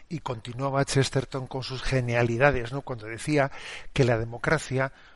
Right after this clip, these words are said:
no tiene sentido si nada tiene sentido. En el relativismo la democracia no tiene sentido, ¿eh? La verdadera democracia consiste, decía Chesterton, en que cada silla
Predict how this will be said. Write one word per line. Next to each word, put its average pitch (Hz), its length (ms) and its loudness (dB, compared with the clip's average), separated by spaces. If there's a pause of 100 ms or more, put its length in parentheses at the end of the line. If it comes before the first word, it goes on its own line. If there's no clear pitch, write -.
(120)
no 135 260 -4
tiene 151 360 6
sentido 151 720 0 (420)
si - 380 2
nada 139 680 8
tiene 131 360 8
sentido. 120 680 2 (640)
En 139 160 2
el 143 80 6
relativismo 147 720 2
la 180 100 0
democracia 131 520 -2
no 123 100 -8
tiene 117 220 -8
sentido, 101 500 4 (560)
¿eh? 135 140 -12 (480)
La 123 100 -6
verdadera 120 460 4
democracia 151 580 0
consiste, 139 540 -4
decía 127 300 -2
Chesterton, 143 680 -4 (380)
en 139 160 4
que 131 180 4
cada 113 320 4
silla 160 600 8